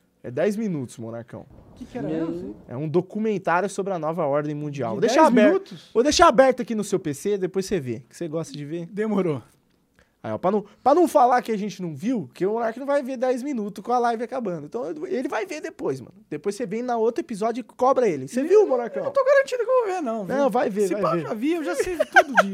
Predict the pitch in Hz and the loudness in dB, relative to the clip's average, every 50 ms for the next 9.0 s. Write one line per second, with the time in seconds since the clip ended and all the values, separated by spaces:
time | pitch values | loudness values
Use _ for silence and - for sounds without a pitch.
0 | 190 180 156 151 185 190 180 175 175 185 208 202 185 190 180 180 180 156 151 160 | -2 -2 -2 0 -2 -2 -2 -2 -4 -4 -6 -6 -6 -8 -8 -8 -10 -12 -10 -10
1 | 156 170 165 156 165 156 170 208 202 208 226 202 _ - 180 175 170 - 180 165 | -10 -10 -10 -10 -12 -14 -12 -12 -12 -12 -12 -14 _ -16 -16 -16 -16 -20 -20 -20
2 | _ _ _ _ - _ _ - - - _ _ - - _ _ - - - - | _ _ _ _ -20 _ _ -16 -16 -16 _ _ -20 -20 _ _ -20 -20 -20 -20
3 | _ _ _ _ 160 160 156 147 185 185 185 - - 170 156 151 156 - 185 190 | _ _ _ _ -2 0 0 2 0 -2 -2 -4 -8 -8 -6 -6 -4 -4 -4 -4
4 | - - - - - - - - - - - - 208 208 208 202 202 202 220 220 | -6 -8 -6 -6 -6 -6 -6 -14 -16 -14 -6 -4 -4 -4 -4 -6 -6 -4 -4 -4
5 | 220 214 196 - - - 202 214 226 233 226 226 220 - 175 170 165 170 202 202 | -2 -2 -2 -4 -2 0 0 2 2 2 2 2 0 0 -2 -2 -4 -6 -4 -2
6 | 208 202 202 208 208 202 - - 226 220 240 233 226 208 190 190 196 196 185 160 | -2 0 0 0 -2 -2 -4 -6 -6 -4 -4 -2 -2 0 0 -2 -2 -4 -6 -6
7 | 190 180 175 170 175 165 156 - - - _ - - - - _ - - - - | -8 -10 -8 -10 -10 -10 -12 -12 -14 -16 _ -20 -20 -20 -20 _ -18 -18 -18 -16
8 | - 285 294 277 262 233 185 - - 160 160 160 156 147 139 139 143 135 120 113 | -16 -14 -12 -12 -10 -10 -12 -10 -6 -2 0 0 0 0 -2 -4 -4 -6 -10 -12